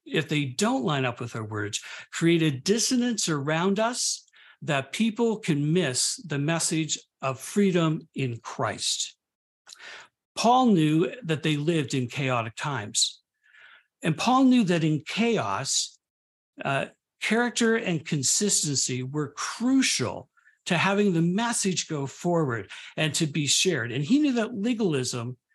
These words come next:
in times of chaos is easy. When we are in stress and when we are in trouble, when we feel like the world is falling apart, it is easy to revert back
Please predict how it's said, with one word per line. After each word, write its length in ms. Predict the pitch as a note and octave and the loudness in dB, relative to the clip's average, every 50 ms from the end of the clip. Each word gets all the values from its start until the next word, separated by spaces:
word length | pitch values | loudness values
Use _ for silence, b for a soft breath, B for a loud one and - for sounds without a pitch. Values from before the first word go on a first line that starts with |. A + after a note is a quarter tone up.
| _ _ _ _ _ | _ _ _ _ _
in 120 | - C#3+ | -6 -4
times 360 | C3 - E3 G3 G3+ G#3 F#3 F#3 | -4 -2 0 2 2 2 2 0
of 140 | D3+ - | -4 -4
chaos 640 | - - F3 F#3 F3 C#3+ A#2 A2+ A2+ G#2+ - - - _ _ _ _ _ _ | -4 -2 -2 0 0 0 0 -2 -2 -4 -6 -8 -10 _ _ _ _ _ _
is 280 | - C3 B2 A2 - | -4 -2 -2 -2 0
easy. 460 | C3+ C3+ C3+ B2 A2 - F2+ G2+ A2 - _ _ _ _ _ B B B B B B | 0 0 0 0 -2 -2 -4 -8 -12 -16 _ _ _ _ _ B B B B B B
When 180 | B D3+ D#3 F3+ | B 2 4 4
we 220 | G3+ B3 B3+ B3 | 4 4 4 4
are 100 | A#3+ G#3+ | 2 2
in 120 | F3+ D3+ B2 | 0 0 0
stress 600 | - - - - G3+ G#3 G3 G3+ F#3+ F#3+ - - | 0 -2 0 0 2 2 2 2 0 -2 -2 -2
and 80 | C3+ | -2
when 200 | C3+ C3+ C3 C#3 | -2 -2 -2 -2
we 180 | D#3+ G#3+ A3 A3 | -2 -2 -2 -2
are 120 | G#3 F#3 | -2 -2
in 140 | D#3+ C#3 B2 | -2 -2 -4
trouble, 500 | - - - F#3 F3+ F3+ F#3 F3 D#3+ C#3 | -6 -6 -4 -4 -2 -2 -2 -2 -2 -2
when 200 | C3 C3+ C#3 C#3+ | -2 -4 -4 -2
we 300 | F3 G#3 A3 G#3 G3+ G3 F#3+ - - - | -2 -2 0 0 -2 -2 -4 -8 -14 -16
feel 240 | - - F3+ F#3 F#3+ | -10 -6 -2 -2 0
like 180 | F#3 D#3+ - | 0 -2 -2
the 100 | - C#3 | -2 -2
world 280 | C3 C#3 D#3 E3 E3 D#3 | 0 2 2 2 2 2
is 100 | C#3+ B2+ | 0 -2
falling 360 | - - D3 C#3+ D3 C#3 B2+ | 0 0 0 0 0 -2 -2
apart, 400 | A#2 G#2 - - A2+ A2+ A#2 - - _ _ _ _ _ _ B B B B B B B - | -4 -6 -4 -4 -4 -4 -4 -6 -12 _ _ _ _ _ _ B B B B B B B 0
it 180 | A#3 G3 A3 A3+ | 0 2 4 4
is 320 | A#3+ A3+ F#3 - - - | 4 4 2 0 -2 -2
easy 560 | - G#3+ G#3 A3 A3+ G#3 F3+ A3 A3 G3+ G3+ | -2 0 2 2 2 2 2 2 2 2 2
to 220 | F#3 - - E3 D3 | 0 0 0 0 0
revert 680 | C#3+ C#3 C3+ B2 A#2 A#2+ B2+ D3 D#3 D#3+ D#3 D3+ - _ _ | 2 0 0 0 -2 -2 -2 0 0 0 0 -2 -6 _ _
back 320 | - C#3+ C#3+ C#3+ C#3 C#3 | -2 -2 0 0 -2 -4